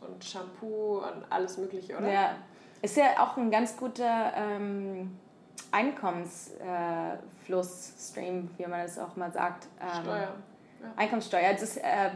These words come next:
Speaker 2: dreiundneunzig Prozent besteuert.
Speaker 1: Oh, krass.
Speaker 2: Was halt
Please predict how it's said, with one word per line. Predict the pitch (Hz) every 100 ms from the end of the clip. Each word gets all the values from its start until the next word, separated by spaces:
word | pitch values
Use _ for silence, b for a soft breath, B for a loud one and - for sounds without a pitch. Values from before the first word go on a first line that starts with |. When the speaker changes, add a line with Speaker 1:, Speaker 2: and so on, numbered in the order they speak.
| 185
Speaker 2:
dreiundneunzig | 214 220 240 -
Prozent | 233 254 190 - - - - -
besteuert. | 196 - 208 180 - - - - -
Speaker 1:
Oh, | 269
krass. | 269 - 240 - - - - -
Speaker 2:
Was | 180 202 214
halt | 208 202 202 202